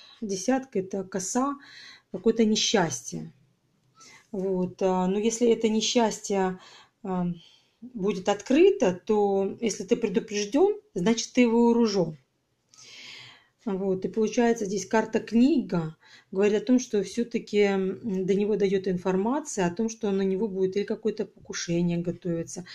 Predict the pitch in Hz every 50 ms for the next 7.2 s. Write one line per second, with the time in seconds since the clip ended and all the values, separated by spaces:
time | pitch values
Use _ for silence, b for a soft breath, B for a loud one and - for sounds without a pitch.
0 | B B B B B B - 220 202 202 202 - - 240 220 214 240 233 196 175
1 | - 190 180 - 175 175 175 175 175 185 180 180 170 160 - - - 170 - -
2 | 196 190 202 220 214 240 240 233 220 220 247 247 302 233 202 220 202 220 214 196
3 | 190 254 254 262 - 202 185 180 175 175 175 B B B B B B B - 196
4 | 180 180 180 190 - 214 190 196 - 233 226 - 226 214 214 - - 190 196 185
5 | 180 175 - - 190 175 170 190 - - - 226 - - - 262 269 254 - 254
6 | 254 - 254 233 196 208 220 220 - - 220 214 208 208 - - 226 214 277 339
7 | 381 359 -